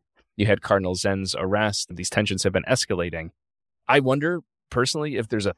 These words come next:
third way. I don't know what that looks like. I do think Pope Francis and the Catholic Church administration, we'll say broadly, is, is really in a, in a tricky bind,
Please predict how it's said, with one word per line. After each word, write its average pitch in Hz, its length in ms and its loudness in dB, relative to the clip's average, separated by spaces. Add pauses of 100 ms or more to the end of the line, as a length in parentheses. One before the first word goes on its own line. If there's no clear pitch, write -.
third 120 240 2
way. 139 280 0 (220)
I 110 80 0
don't 104 220 2
know 104 100 0
what 98 140 -2
that 80 160 -2
looks 104 200 -4
like. 147 300 0 (300)
I 117 80 6
do 127 160 4
think 131 200 -2
Pope 117 160 0
Francis 117 600 -2
and 107 160 -2
the 82 40 -6
Catholic 98 340 -2
Church - 580 -2
administration, 104 800 0
we'll 107 140 -2
say 98 280 0
broadly, 101 580 0 (120)
is, 127 160 0
is 117 220 0
really 127 260 2
in 139 80 -2
a, 131 80 -2
in 131 100 -4
a 123 60 -4
tricky 123 320 -2
bind, 107 540 -2